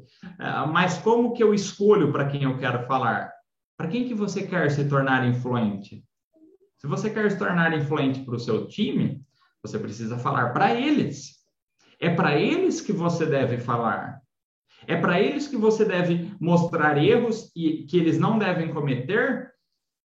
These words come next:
e caminhos que ele deve seguir. Se você quer se tornar influentes pra pessoas que estão construindo uma carreira, é pra eles que você deve falar. O Diogo trouxe exemplos aqui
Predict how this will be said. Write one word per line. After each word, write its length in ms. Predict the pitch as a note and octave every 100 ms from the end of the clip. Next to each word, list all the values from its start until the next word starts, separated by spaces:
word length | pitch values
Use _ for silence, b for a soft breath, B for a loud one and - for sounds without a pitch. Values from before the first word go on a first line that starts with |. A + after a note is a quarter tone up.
| -
e 200 | D3+ -
caminhos 640 | G3 F3+ F3 B3 B3+ -
que 160 | - D#3
ele 160 | D3
deve 320 | C#3 C3+ C3 B2
seguir. 680 | - B2 A2+ G#2+ G2 - _
Se 100 | A2+
você 220 | - A#3+
quer 200 | - A3+
se 140 | G#3+
tornar 420 | G#3+ F#3 F3 E3+
influentes 720 | D3+ C#3 D#3 C3+ A#2 - - - b _
pra 300 | C#3+ C3+ -
pessoas 500 | - - - A#3 A#3
que 100 | -
estão 280 | G#3 G3+ F3+
construindo 540 | F3 E3 C#3+ D3 C3+
uma 240 | B2+ B2 A#2
carreira, 680 | G2+ G#2 C#3 C4 - - -
é 40 |
pra 240 | C#3+ C#3+ F3
eles 320 | - - -
que 80 | C#3+
você 240 | C3 B2
deve 300 | A#2 A2 G#2+
falar. 400 | - A2 G2+ G2+ B B B
O 100 | C#3
Diogo 420 | C#3 C3 G3+ -
trouxe 380 | G#3 G3 F3+ G3+
exemplos 720 | D#3 D3+ D#3+ E3 D3+ C#3 - -
aqui 500 | B2 B2 G#3 G#3